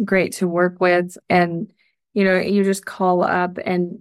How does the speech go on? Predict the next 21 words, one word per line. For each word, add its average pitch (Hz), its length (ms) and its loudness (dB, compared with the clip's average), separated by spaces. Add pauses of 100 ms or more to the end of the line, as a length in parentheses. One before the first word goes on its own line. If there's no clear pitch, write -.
ask 208 320 0
questions. 190 840 -2
There 190 640 0
are 190 160 -2
certain 190 320 -4
criteria 185 720 0
and 185 160 -4
stuff 180 260 -6
for - 160 -2
the 180 80 2
different 180 320 -2
programs, 185 480 0
but 185 160 -4
just 214 240 -2
because 202 360 -2
one 185 300 2
won't 190 300 -2
accept, - 560 -4 (440)
another 185 340 2
one 180 240 0
may. 170 400 -2